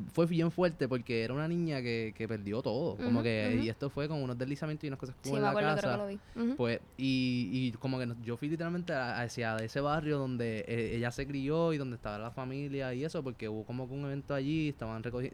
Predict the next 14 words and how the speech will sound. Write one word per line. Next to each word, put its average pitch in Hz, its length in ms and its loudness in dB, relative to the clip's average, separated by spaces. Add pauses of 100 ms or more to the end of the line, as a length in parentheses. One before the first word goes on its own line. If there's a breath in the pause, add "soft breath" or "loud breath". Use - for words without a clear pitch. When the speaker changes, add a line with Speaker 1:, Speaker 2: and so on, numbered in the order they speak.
(160)
Speaker 1:
recogiendo, 113 400 -4
como 123 160 -2
que 120 60 -2
entregando 123 420 0
suministros 120 560 -2
que - 120 -4
Speaker 2:
Ujú. 110 40 2
Speaker 1:
había 110 300 -2
dado 123 260 0
la 139 140 0
isla, 135 260 -2
gracias 113 240 -2
a 123 40 0
Dios, 127 120 0